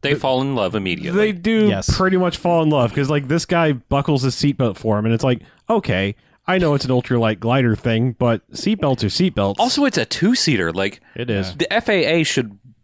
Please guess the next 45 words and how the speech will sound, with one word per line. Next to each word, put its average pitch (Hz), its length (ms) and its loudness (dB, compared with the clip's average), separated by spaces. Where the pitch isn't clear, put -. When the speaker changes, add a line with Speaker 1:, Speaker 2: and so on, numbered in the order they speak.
Speaker 1:
burn 123 380 0
your 123 180 2
corpse. - 520 -2
Speaker 2:
There 110 140 0
wasn't 90 240 0
an 87 80 -2
F 85 120 -6
A 85 60 -4
A. 80 40 -16
Yeah. 85 180 -10
Speaker 1:
for 135 140 0
trying 139 320 -2
to 131 80 -4
put - 240 -2
another 117 400 0
person 101 400 -2
in 90 120 -4
one 90 120 -2
of 85 40 -2
those 87 200 -2
fucking 82 320 -6
things. 73 420 -12
Speaker 2:
Yeah. 151 100 -10
Speaker 3:
Yeah. 165 220 -10
Speaker 2:
Well, 127 300 -6
it's 135 180 -4
Speaker 3:
Sign - 80 -8
Speaker 2:
seas, 131 80 4
Speaker 3:
a - 40 4
Speaker 2:
and 135 100 2
they, - 40 0
Speaker 3:
waiver. 104 560 0
Speaker 2:
they 123 120 0
fly 123 340 0
home, 131 240 2
and 107 80 0
he's 117 160 2
still 123 180 -2
wearing 120 220 2
his 113 100 0
space 117 320 -2
costume, 113 380 -4
and 107 80 -2
he's 104 120 -2
like, 104 200 -4